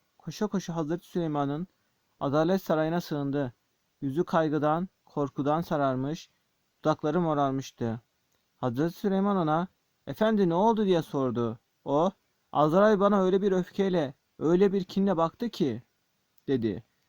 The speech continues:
Hazreti Süleyman, "Peki şimdi sen benden ne diliyorsun? Söyle bakalım." dedi.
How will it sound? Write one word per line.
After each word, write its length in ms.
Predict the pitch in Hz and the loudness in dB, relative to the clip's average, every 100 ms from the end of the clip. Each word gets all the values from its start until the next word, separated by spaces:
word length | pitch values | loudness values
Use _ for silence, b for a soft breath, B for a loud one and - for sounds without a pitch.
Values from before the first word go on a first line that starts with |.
| _ _ _ _ _ - | _ _ _ _ _ -8
Hazreti 300 | 131 165 196 | -4 -4 -2
Süleyman, 480 | 196 175 160 180 208 _ _ | 0 0 2 0 -4 _ _
"Peki 240 | - 160 208 | -10 -2 -2
şimdi 280 | - 208 190 | 0 -2 0
sen 220 | 196 185 | 0 0
benden 340 | 190 196 180 | 0 0 0
ne 140 | 180 220 | 0 0
diliyorsun? 600 | 233 208 165 - 123 135 | 2 2 0 -8 -12 -12
Söyle 360 | - 156 214 | -4 -2 0
bakalım." 400 | 226 - 185 147 | 0 0 0 0
dedi. 320 | 135 120 120 | -2 0 -2